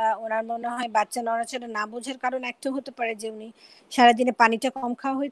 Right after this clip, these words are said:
থাকে তো, তো এই ক্ষেত্রে পানি কম খাওয়ার জন্য অনেক সময়, আহ, এবং প্লাস খাওয়া দাওয়া হচ্ছে না, তো হয়তো বা বাচ্চার কাছে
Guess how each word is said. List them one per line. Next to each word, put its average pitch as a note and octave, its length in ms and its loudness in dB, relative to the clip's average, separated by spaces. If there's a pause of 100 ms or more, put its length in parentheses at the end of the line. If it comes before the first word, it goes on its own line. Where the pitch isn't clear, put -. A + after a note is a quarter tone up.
থাকে F4 160 -10 (100)
তো, E4+ 60 -2 (180)
তো - 60 -6 (160)
এই A3 60 -2
ক্ষেত্রে B3 300 -2
পানি A3 240 2
কম A#3+ 200 0
খাওয়ার A#3+ 240 4
জন্য A#3 240 2
অনেক G#3+ 340 0
সময়, A3 220 4 (580)
আহ, F#3+ 180 6 (300)
এবং G#3 140 4 (100)
প্লাস A3 220 8
খাওয়া A#3 280 10
দাওয়া B3+ 200 8
হচ্ছে A#3+ 280 -6
না, G3 120 -10 (100)
তো A3 80 -4
হয়তো A3 280 -4
বা D4 80 2
বাচ্চার B3+ 320 0
কাছে A#3+ 260 -6